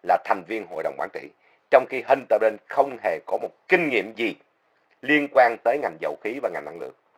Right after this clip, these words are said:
vẫn được trả mức lương này, với mục tiêu là dùng ảnh hưởng của Hunter Biden với cha của ông ta trong vai trò phó tổng thống. Lúc đó, quý vị, tổng thống Poroshenko là tổng thống của Ukraine. Và ông Poroshenko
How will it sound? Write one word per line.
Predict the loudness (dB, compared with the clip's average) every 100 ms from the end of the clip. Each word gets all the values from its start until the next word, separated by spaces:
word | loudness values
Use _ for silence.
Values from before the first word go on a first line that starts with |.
| _ _ _ _ _ 2
vẫn | 4 2
được | 0
trả | 0
mức | 0 -2
lương | -4
này, | -4 -10 -12 _ _ _ _ _
với | 6 6
mục | 4 -6
tiêu | -2 0 -2 _
là | -10 -2
dùng | -2 -2
ảnh | -6 -8
hưởng | -6 -8
của | -10 -10 0
Hunter | 0 0 0 2
Biden | 2 -2 -12 _ _ -6
với | 0
cha | 6 6
của | 6
ông | 0
ta | 2 2 4
trong | 2 2
vai | -2 0
trò | 0 0 _
phó | -6 -4
tổng | -4 -6
thống. | -10 -12 _ _ _ -4
Lúc | -2 2 8
đó, | 8 8 4 _
quý | -4
vị, | -2 -2 -6 _ _ _ _
tổng | -4 -2
thống | -2 0
Poroshenko | 2 2 0 -6 -4 -6 -8 _ _ _ _ _ _ _ _
là | -2 0 2
tổng | -2
thống | -2 -8
của | -8 -10
Ukraine. | -4 -4 -6 _ _ _ _ _ _ _
Và | 2 2
ông | -2
Poroshenko | 0 2 2 0 -2 2 2